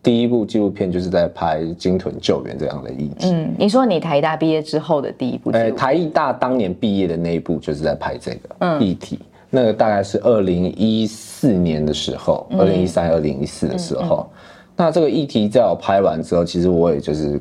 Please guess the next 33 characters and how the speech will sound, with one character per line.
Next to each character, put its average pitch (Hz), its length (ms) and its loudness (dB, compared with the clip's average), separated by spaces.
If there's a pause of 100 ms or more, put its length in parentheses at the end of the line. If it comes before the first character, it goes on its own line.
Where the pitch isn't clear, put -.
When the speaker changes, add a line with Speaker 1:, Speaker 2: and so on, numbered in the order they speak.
Speaker 1:
告 80 180 4
一 73 60 -4
段 76 200 0
落， 73 200 -2
然 71 120 -4
后 71 80 -2
就 71 100 -8
是 76 60 -6
去 - 160 -10
拍 - 280 -6
别 - 280 -10
的， 50 240 -10
然 90 80 0
后 92 160 4
直 87 220 0
到 80 340 4 (280)
大 92 100 4
概 90 260 4
二 117 260 6
零 85 680 0
二 135 180 4
零 80 260 -2
年 76 200 -2
的 78 100 -2
时 - 180 -6
候， 85 160 -2
就 82 120 0
是 87 120 2
拍 90 140 0
完 80 160 2
祁 - 180 -8
大 80 200 2
哥 73 320 -4